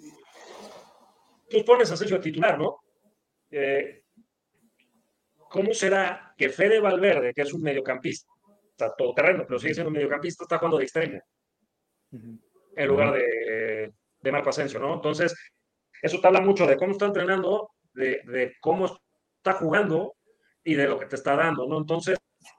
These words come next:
Speaker 1: sí me parece que la relación de Asensio es un poquito como la de Isco, ya también está desgastado. Eh, entonces, yo veo, sé que Asensio está mirando para salirse, está mirando
Speaker 2: Sí.
Speaker 1: irse, y una de las ofertas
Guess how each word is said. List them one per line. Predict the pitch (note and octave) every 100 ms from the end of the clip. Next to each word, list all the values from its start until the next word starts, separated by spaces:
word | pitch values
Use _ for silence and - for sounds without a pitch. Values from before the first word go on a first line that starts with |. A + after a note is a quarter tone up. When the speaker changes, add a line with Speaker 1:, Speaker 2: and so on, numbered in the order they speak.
| - - _ -
Speaker 1:
sí | E3+
me | G3+
parece | E3+ D#3+ F3 F#3+
que | D3
la | C3
relación | B2+ B2+ - F3
de | F3+
Asensio | F3 F3+ F3 E3+
es | E3
un | E3
poquito | - C#3 D#3+ - D#3 D#3
como | - B2
la | B2
de | C3 E3+
Isco, | E3 C#3+ C3+
ya | C#3 - _ _ _
también | C#3+ C3 C#3
está | C#3
desgastado. | C3 A#2 - D3+ B2 D#3 - _ _ _ _ _ _ _
Eh, | - A2 A2 A2+
entonces, | A2+ D3 D3+ D#3+ - - _ _ _ _ _ _ _ _ -
yo | D#3+ E3+
veo, | F3 F3+ F#3 F3+ -
sé | - E3+ F3+ F3+
que | F#3 F3+
Asensio | D#3+ E3+ E3
está | E3
mirando | D#3+ D#3+ D#3+ D#3
para | A#2+ A#2
salirse, | A#2+ C#3+ D3+ - - _ _ _ _ _ _ _ _ _ _ _
está | - D3
mirando | D3 D3+ C#3+
Speaker 2:
Sí. |
Speaker 1:
irse, | D#3+ E3 F#3 -
y | C3+ C#3+
una | D3
de | D3+
las | C#3+ C3+
ofertas | D3 D#3 D3 -